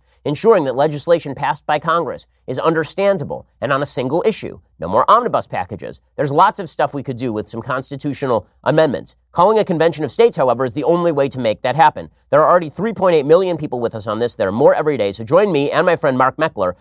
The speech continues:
Go to convention of states dot com slash ben and sign the petition today. That is convention of states dot com slash ben. Go check it out right now. The limitations of the Constitution have been overthrown. There is a reason to reestablish them. Go to convention of states dot com slash ben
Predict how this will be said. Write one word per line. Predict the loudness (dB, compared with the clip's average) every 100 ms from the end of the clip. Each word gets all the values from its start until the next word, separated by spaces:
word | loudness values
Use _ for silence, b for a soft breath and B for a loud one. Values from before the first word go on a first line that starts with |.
| _
Go | -2
to | 0
convention | -2 0 0 0 -2
of | -4 -6
states | -2 -2 -2 -2
dot | 0 0 -4 -12 -2
com | 2 2 0
slash | -4 -2 -2 0
ben | 0 2
and | 0 -4
sign | -4 -4
the | -4
petition | -6 -10 -6 -4
today. | -4 -4 -8 b b
That | -6
is | -4
convention | -2 2 2 2 -2 -2
of | -4
states | -6 -4 -4 -4 0
dot | 2 2 0
com | -6 -6 -8 b b
slash | -6 2 2 2
ben. | -2 -2 -4 -18 _ _ -2
Go | 0
check | 0 0
it | 2
out | 2 2
right | 0
now. | 0 -2 -4 _ 0
The |
limitations | 2 4 2 -2 -4 -6
of |
the | -4
Constitution | -4 -4 -6 -8 -6 -6 -10 _ _
have | 0 4
been | 4
overthrown. | 4 2 0 0 -2 _ -2
There | -2
is | -2 -4
a | -4
reason | -2 -2 -2 -4
to | -2
reestablish | -2 2 2 2 -4
them. | -6 -4
Go |
to | -4
convention | -2 0 0 0
of | -4
states | 0 -2 0
dot | -2 -2
com | 0 0 -2
slash | -2 0 0
ben | 0 -2